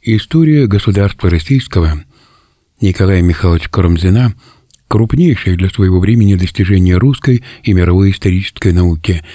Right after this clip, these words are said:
первое монографическое описание русской истории с древнейших времён до начала семнадцатого века. Написано оно было в течение двенадцати лет в Астафьево, где с тысяча восемьсот четвёртого года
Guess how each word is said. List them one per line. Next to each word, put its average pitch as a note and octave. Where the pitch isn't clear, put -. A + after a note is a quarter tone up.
первое G2
монографическое F2+
описание A2+
русской F#2
истории B2+
с -
древнейших F2
времён F2+
до F#2+
начала F2+
семнадцатого E2
века. D#2+
Написано D#3+
оно D#3
было D3
в C3+
течение C#3
двенадцати G2+
лет F2+
в F#2
Астафьево, F2
где F2+
с E2+
тысяча -
восемьсот F#2
четвёртого F2+
года C#3